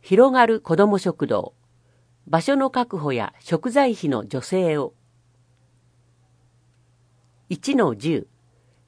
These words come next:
日本共産党、深澤雅子。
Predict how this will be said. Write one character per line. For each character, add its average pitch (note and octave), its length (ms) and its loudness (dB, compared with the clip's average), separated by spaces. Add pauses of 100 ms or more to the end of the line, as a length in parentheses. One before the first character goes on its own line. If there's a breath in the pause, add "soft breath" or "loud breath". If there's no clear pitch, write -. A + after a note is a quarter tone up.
(140)
日 F3 80 0
本 A#3+ 200 0
共 E3 220 0
産 D3+ 260 -4
党、 B2+ 460 -4
深 - 240 -2
澤 A#3 300 0
雅 F#3+ 300 -4
子。 - 240 -12